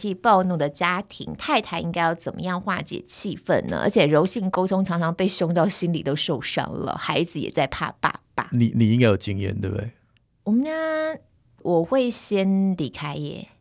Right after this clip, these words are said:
Speaker 2: 嗯。
Speaker 1: 就是也不要说什么。
Speaker 2: 对，对。
Speaker 1: 嗯。
Speaker 2: 对，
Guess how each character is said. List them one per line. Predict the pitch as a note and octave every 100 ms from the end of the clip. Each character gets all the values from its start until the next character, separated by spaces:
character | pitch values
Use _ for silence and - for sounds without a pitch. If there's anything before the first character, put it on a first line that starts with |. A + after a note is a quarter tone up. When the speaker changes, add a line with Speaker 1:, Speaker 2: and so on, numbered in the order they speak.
| -
Speaker 2:
嗯。 | B2 A2 G2+ - _ _ _ _
Speaker 1:
就 | G3+
是 | G3 -
也 | F3+ D3
不 | D#3+
要 | D#3+
说 | D3+
什 | C#3 -
么。 | F#3+ F3+ _ -
Speaker 2:
对， | - G2+ -
对。 | - - _ _ _
Speaker 1:
嗯。 | E3 C#3 -
Speaker 2:
对， | - G2+